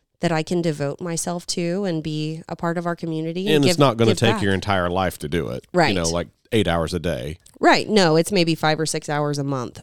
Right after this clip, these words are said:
Speaker 2: Right.
Speaker 1: maybe, you
Speaker 2: Going
Speaker 1: know.
Speaker 2: to, going to a meeting, going to the
Speaker 1: Sure.
Speaker 2: Republican Party meeting 'cause you're a Republican.
Speaker 1: Mm-hmm.
Speaker 2: Um,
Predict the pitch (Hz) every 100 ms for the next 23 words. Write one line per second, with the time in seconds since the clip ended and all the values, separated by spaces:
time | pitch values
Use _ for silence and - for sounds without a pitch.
0 | - 170 156 92 120 143 - - 113 113
1 | 110 113 101 107 113 110 104 98 98 95
2 | 95 98 90 113 117 104 90 165 151 123
3 | 117 110 113 90 85 90 98 82 92 80
4 | 98 85 67 69 92 - 208 196 311 -
5 | - - _ _ 98 92 80 69